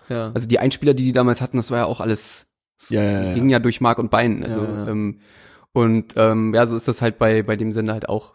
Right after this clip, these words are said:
Speaker 2: Also, da läuft dann halt, da, weiß ich, da haben sie irgendwie einmal die Woche haben sie dann so achtziger Sendungen,
Speaker 1: Mhm.
Speaker 2: wo dann halt tatsächlich auch mal dann Musikvideos laufen, die man nicht so oft gesehen hat aus der Zeit. Also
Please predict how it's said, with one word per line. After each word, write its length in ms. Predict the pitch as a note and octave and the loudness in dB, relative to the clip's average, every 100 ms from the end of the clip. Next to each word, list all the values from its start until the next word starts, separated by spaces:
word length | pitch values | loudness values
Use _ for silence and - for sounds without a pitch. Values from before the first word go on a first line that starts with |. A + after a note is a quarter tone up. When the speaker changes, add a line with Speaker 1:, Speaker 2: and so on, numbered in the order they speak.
| - | -18
Speaker 2:
Also, 200 | A2+ A2+ - _ _ _ | -12 -12 -12 _ _ _
da 120 | A2 | -4
läuft 300 | A#2+ A#2+ C3+ | 0 2 2
dann 180 | C#3 B2+ | 2 2
halt, 180 | A#2+ B2 | 2 0
da, 100 | A2+ | 0
weiß 140 | A#2 B2+ | 0 0
ich, 60 | |
da 100 | A#2+ | -2
haben 100 | B2 | 0
sie 100 | C3 | 0
irgendwie 260 | C3 C3 - | 0 0 0
einmal 420 | B2 D#3 C#3 C#3 | 2 4 4 2
die 120 | C3 | 2
Woche 200 | C3+ C3+ | 0 0
haben 140 | B2+ C3 | -4 -2
sie 100 | B2 | 0
dann 200 | B2 A#2 | 2 2
so 420 | A#2+ A#2 A2+ - _ _ _ - | 0 0 0 -4 _ _ _ -10
achtziger 720 | - - E3+ D3 C#3+ C3 C3 - | -10 -4 0 4 4 4 0 -6
Sendungen, 580 | B2+ C3+ D3 D#3 E3+ F#3+ | 0 2 4 4 2 -2
Speaker 1:
Mhm. 180 | A2 G#2+ | -4 -2
Speaker 2:
wo 60 | A2 | 0
dann 160 | A#2+ | 0
halt 340 | A#2+ A#2 - - _ _ _ _ | 0 -2 -4 -18 _ _ _ _
tatsächlich 340 | - C#3 F#3 F#3 | -2 0 0 0
auch 140 | D#3+ | -2
mal 100 | F3+ | 2
dann 220 | D#3 D#3 | 4 4
Musikvideos 420 | D3+ D3 - D#3+ C#3+ | 2 0 -2 -4 2
laufen, 200 | D3 C#3+ | 2 2
die 60 | |
man 260 | C3+ B2+ A#2 | 2 2 2
nicht 460 | B2+ C#3+ - - - | 2 2 0 -8 -6
so 300 | D#3+ F#3+ C4+ | 0 0 2
oft 320 | G3 - _ | -2 -4 _
gesehen 280 | D#3+ D3 F#3+ | 0 4 4
hat 140 | F#3+ | 2
aus 140 | - G3 | 0 -4
der 120 | F#3 | -4
Zeit. 280 | - F3+ F3+ | 0 0 2
Also 260 | A#2 A2+ | 0 0